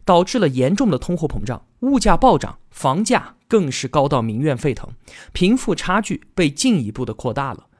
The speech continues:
甚至还造成了大量的权力寻租和环境污染。总之啊，四万亿投资计划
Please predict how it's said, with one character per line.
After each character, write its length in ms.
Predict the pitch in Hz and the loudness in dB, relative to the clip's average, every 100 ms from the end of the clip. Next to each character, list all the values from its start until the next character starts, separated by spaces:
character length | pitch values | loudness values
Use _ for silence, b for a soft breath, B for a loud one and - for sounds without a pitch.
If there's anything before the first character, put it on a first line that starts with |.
| _ | _
甚 240 | - 320 | 2 4
至 280 | 247 202 - | 4 2 -2
还 260 | - - 156 | -10 -4 -2
造 220 | 202 233 | 2 0
成 160 | - 156 | 0 -2
了 100 | 175 | -2
大 360 | - 254 165 | 0 0 2
量 240 | 143 143 117 | 0 0 -4
的 100 | 110 | -8
权 340 | - - 120 | -8 -6 -4
力 140 | 180 135 | -2 -4
寻 220 | 123 127 | -4 -2
租 280 | 151 151 - | 0 -2 -4
和 240 | - 123 123 | -8 -4 -4
环 240 | 117 113 | -4 -4
境 180 | 147 120 | -2 -2
污 120 | 147 | -2
染。 240 | 131 - b b b b - | -4 -6 b b b b -2
总 220 | 185 185 | 0 2
之 100 | 254 | 0
啊， 240 | 185 - - | 0 -4 -14
四 240 | - 247 | -4 0
万 280 | 233 196 165 | 2 2 0
亿 120 | 160 | -4
投 180 | - 123 | -4 -6
资 140 | 143 | -4
计 160 | 156 143 | -2 -2
划 260 | 127 - | -2 -4